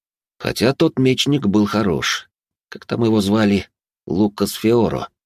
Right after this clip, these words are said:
один из лучших бритеров страны. Плюс ко всему он ещё и магией владел, причём, как у призрака, уникальной.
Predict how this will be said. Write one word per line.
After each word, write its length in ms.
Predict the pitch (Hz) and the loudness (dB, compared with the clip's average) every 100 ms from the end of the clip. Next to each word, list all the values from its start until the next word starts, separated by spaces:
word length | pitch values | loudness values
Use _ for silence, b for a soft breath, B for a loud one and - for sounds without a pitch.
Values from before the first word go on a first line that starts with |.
| _ | _
один 280 | - 87 107 | -6 0 2
из 80 | 95 | 4
лучших 320 | 104 - 101 | 2 2 -2
бритеров 420 | 92 98 95 90 | 0 -2 -2 -4
страны. 460 | - 92 82 64 - _ _ _ _ | -4 -4 -4 -8 -14 _ _ _ _
Плюс 220 | - - | -2 -2
ко 100 | - | -2
всему 300 | 107 131 135 | 0 2 2
он 200 | 110 110 | 2 2
ещё 280 | 107 101 104 | 2 2 2
и 80 | 107 | 2
магией 340 | 123 110 76 | 2 0 -2
владел, 440 | 69 71 69 65 - _ _ _ - | -4 -4 -4 -4 -6 _ _ _ -4
причём, 380 | 101 - 123 | -2 2 0
как 220 | 107 104 - | 0 0 2
у 80 | |
призрака, 440 | 104 113 101 101 95 | 2 2 0 -2 -4
уникальной. 680 | 98 101 101 71 60 58 - | -2 -2 -2 -4 -6 -12 -16